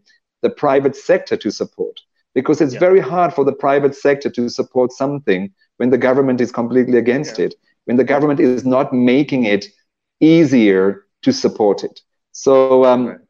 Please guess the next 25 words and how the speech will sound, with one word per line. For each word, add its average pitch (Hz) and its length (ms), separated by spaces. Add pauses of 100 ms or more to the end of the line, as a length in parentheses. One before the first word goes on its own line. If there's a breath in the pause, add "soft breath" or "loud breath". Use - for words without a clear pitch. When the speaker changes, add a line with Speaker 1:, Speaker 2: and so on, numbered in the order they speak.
(160)
Speaker 1:
that, 143 320
you're 139 140
a 131 40
hundred 151 240
percent 120 320
right. 92 180
It 120 120
is 151 160
completely 143 580
a, 123 80 (100)
a 113 60
partnership 123 680
between 110 600 (400 soft breath)
the, 107 520
the, 104 340
the, 98 260
the 98 120
national, 131 720 (840)
local, 123 580
provincial 123 540
governments 131 640
and 127 260
the 113 60
private 123 400
sector. 92 500